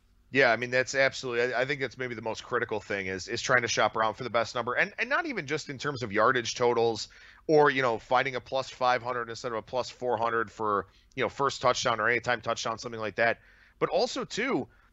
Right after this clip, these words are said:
you know, the, the difference between minus one ten and minus one fifteen,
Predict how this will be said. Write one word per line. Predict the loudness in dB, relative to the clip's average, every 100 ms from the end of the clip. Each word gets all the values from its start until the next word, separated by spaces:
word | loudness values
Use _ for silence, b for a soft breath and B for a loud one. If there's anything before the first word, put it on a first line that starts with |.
| _
you | 2
know, | 4
the, | 2 -2 -6 -20 _ _ _ _ -6
the | -2 2
difference | 2 2 2 -4 -6
between | -8 -6 -2
minus | 0 2 0 -4
one | -6 -4
ten | 0 0 0 -4
and | -4
minus | 0 0 0 -4
one | -8
fifteen, | -8 -10 -8 -12 -12